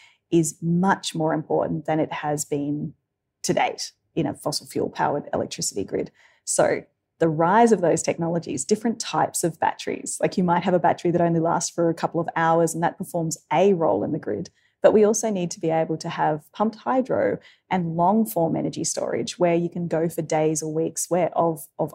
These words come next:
overcast or, or smog or fire smoke. So we need to be able to take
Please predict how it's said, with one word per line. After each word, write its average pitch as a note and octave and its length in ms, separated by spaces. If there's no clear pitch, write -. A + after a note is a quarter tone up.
overcast E3 840
or, D#3 400
or D#3 280
smog E3 580
or D3+ 220
fire D#3 300
smoke. - 340
So - 160
we F3 120
need G3 260
to G3+ 60
be G3+ 120
able D#3+ 300
to D3+ 120
take - 540